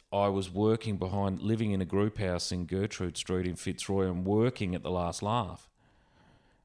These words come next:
And so I sort of stumbled across it, to be fair.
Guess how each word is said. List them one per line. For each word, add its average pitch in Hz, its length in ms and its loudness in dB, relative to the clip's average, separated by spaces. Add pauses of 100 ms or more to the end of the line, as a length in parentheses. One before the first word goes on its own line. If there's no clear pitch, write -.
(240)
And 104 280 2
so 113 200 4
I 110 60 6
sort 135 220 2
of 113 80 0
stumbled 117 520 0
across 82 380 -6
it, - 100 -12 (920)
to - 100 -6
be 85 120 -4
fair. 92 500 -2